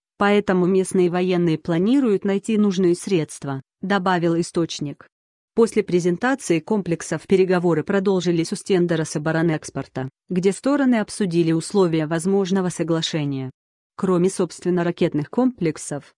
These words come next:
представителям Бангладеш были показаны возможности интегрированной системы обороны, объединяющей ударные средства,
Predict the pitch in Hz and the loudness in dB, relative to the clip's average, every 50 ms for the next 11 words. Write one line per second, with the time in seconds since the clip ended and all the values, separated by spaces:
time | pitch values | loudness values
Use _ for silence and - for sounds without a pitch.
0 | _ _ - - 170 180 175 - - 214 208 202 196 - 196 180 175 175 160 170 | _ _ -4 0 0 0 0 0 -2 0 0 0 0 0 0 0 0 0 0 0
1 | 165 170 170 180 185 185 180 180 180 180 180 180 185 190 180 175 165 - 170 165 | 0 0 2 0 0 0 2 2 2 0 0 0 0 2 2 0 0 -2 -6 -4
2 | - 180 160 156 - 160 170 165 160 170 165 170 190 180 175 165 - 185 170 - | -2 -4 -4 -2 -2 -2 -2 0 0 -2 0 0 0 0 0 0 0 -2 -2 -2
3 | - 175 175 170 - - 180 175 190 190 180 185 175 180 175 160 151 - - 185 | 0 0 0 0 0 0 -2 0 0 0 0 0 0 0 0 0 -2 -2 -4 -6
4 | - - - 180 165 165 151 147 - - 180 160 180 185 180 170 156 147 143 143 | -4 0 0 2 2 2 0 -2 -2 -4 -2 -2 0 0 0 0 0 0 -2 -4
5 | 160 _ _ _ - 180 160 190 185 185 170 180 185 185 175 170 165 160 - - | -6 _ _ _ -4 -2 0 2 2 4 4 4 4 4 4 2 0 -2 -2 -2
6 | 170 165 170 170 175 170 160 160 156 156 - - 214 254 285 - - - 247 240 | 0 0 0 0 0 0 0 -2 -4 -4 -4 -4 -4 -4 -4 -4 -4 -2 -2 -2
7 | 233 | -2